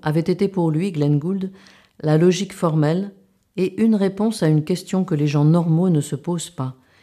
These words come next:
et qu'aucune résolution n'apaise vraiment. »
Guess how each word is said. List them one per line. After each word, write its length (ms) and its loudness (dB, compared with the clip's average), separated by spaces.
et 160 -2
qu'aucune 640 0
résolution 680 -2
n'apaise 460 -2
vraiment. » 440 -4